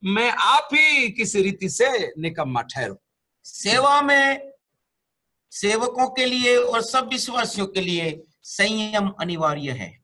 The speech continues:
Speaker 1: हम्म।
Speaker 2: यदि मैं अपने आप को वश में नहीं लाऊंगा, अपने भावनाओं को,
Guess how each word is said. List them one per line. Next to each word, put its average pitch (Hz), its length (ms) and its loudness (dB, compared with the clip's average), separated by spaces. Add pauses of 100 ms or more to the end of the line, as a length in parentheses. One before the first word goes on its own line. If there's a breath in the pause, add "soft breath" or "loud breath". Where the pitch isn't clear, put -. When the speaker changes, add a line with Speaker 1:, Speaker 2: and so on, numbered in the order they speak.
Speaker 1:
हम्म। 127 260 -6 (500 soft breath)
Speaker 2:
यदि 247 260 2
मैं 320 140 4
अपने 277 480 2
आप 254 540 2
को 220 320 2
वश 208 300 -2
में 208 200 0
नहीं 190 220 -2
लाऊंगा, 185 360 0
अपने 180 240 -2
भावनाओं 165 600 -2
को, 165 460 -6